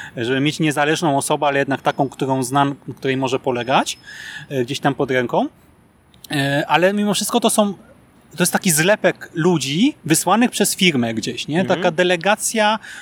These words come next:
Speaker 1: ludzi o różnych specjalizacjach, typu właśnie, nie wiem, ty się znasz na weterynarii, ty się znasz tam na broni, kamerach, et cetera, ty się znasz na czymś, a ty będziesz po prostu kierowcą z jakiejś tam jeszcze innej firmy, nie?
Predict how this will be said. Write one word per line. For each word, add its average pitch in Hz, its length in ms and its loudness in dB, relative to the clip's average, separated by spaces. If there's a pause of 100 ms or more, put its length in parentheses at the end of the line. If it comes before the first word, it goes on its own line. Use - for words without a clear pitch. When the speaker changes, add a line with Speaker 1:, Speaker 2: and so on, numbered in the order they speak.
Speaker 1:
ludzi 185 360 0
o 165 100 2
różnych 180 320 0
specjalizacjach, 139 840 -2
typu 147 280 -6
właśnie, 151 580 2 (380)
nie 139 140 2
wiem, 113 140 -2
ty - 100 -4
się 170 120 2
znasz 156 200 2
na 160 100 2
weterynarii, 156 600 2
ty 160 100 -6
się 147 140 2
znasz 131 280 0
tam 123 260 0
na 123 720 2 (540)
broni, 151 760 0
kamerach, 143 540 2
et 139 140 -4
cetera, 180 460 2 (280)
ty 165 80 -4
się 156 140 0
znasz 131 260 -2
na 180 160 0
czymś, 190 300 -2
a 170 60 2
ty 175 100 -6
będziesz 165 140 0
po 151 80 -8
prostu 160 220 -6
kierowcą 143 420 2
z - 20 -2
jakiejś 127 220 -4
tam 131 140 0
jeszcze - 220 -2
innej 113 240 -6
firmy, 101 360 -8
nie? 135 180 -2